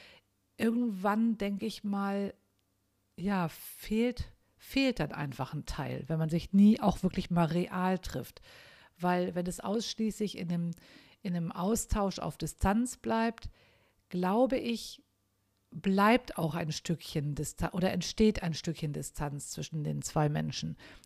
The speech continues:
Also insofern heißt Freundschaft pflegen, sich erstmal in allererster Linie Zeit nehmen für den anderen. So, und das ist natürlich, äh, ja, ist natürlich nur im Rahmen der, sage ich mal, gegebenen Lebensumstände möglich. Und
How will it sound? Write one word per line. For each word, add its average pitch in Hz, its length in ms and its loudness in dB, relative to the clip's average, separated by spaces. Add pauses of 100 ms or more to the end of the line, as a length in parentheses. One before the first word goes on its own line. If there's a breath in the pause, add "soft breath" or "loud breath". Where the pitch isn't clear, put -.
Also 185 160 2
insofern 220 720 2 (480 loud breath)
heißt 196 220 0
Freundschaft 180 540 -2
pflegen, 202 640 0
sich 170 340 -2
erstmal 185 460 0
in - 200 -4
allererster 170 580 0
Linie 147 320 0
Zeit - 460 0
nehmen 135 360 -4
für - 160 -4
den 139 160 -4
anderen. 139 500 -4 (500 loud breath)
So, 175 160 2
und 160 100 4
das 147 140 0
ist 175 100 -4
natürlich, 175 480 0
äh, 160 300 -6 (340)
ja, 160 280 0 (260)
ist - 160 -12
natürlich 165 460 -4 (440 loud breath)
nur 175 300 2
im 170 120 0
Rahmen 170 480 4
der, 165 360 2
sage 156 180 -4
ich 175 60 -4
mal, 170 160 0
gegebenen 165 480 -2
Lebensumstände 165 840 -4
möglich. 208 500 -6
Und 175 200 -2